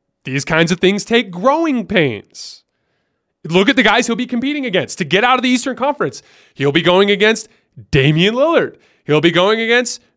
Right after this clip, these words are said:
Jrue Holiday and Derek White. Even Terry Rozier has played in a game seven of an Eastern Conference Finals against LeBron James. Even he has been in wars that are different than the wars that Tyrese Maxey has faced. So, like,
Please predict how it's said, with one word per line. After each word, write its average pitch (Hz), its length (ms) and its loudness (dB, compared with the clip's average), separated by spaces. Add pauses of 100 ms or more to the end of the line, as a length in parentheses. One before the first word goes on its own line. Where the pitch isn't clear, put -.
Jrue 160 400 6
Holiday 254 680 0
and 147 220 -6
Derek 175 380 2
White. 285 260 2 (180)
Even 311 340 2
Terry 311 340 2
Rozier 247 760 0 (680)
has 208 160 0
played 254 280 2
in 233 100 0
a 208 40 4
game 226 340 0
seven 226 400 2
of 202 100 4
an 196 60 4
Eastern 214 280 0
Conference 190 360 0
Finals 175 360 2
against 160 240 -2
LeBron 160 320 -2
James. 131 360 -6
Even 233 260 0
he 180 600 -2 (260)
has 160 240 0
been 190 260 2
in 156 300 -2
wars 170 480 4
that 165 120 2
are 156 80 2
different 156 520 -2
than 151 120 0
the 151 80 0
wars 147 400 0
that 139 320 0 (240)
Tyrese 139 360 2
Maxey 135 340 -2
has 113 120 -8
faced. - 420 -12 (1900)
So, 240 180 0
like, 226 300 0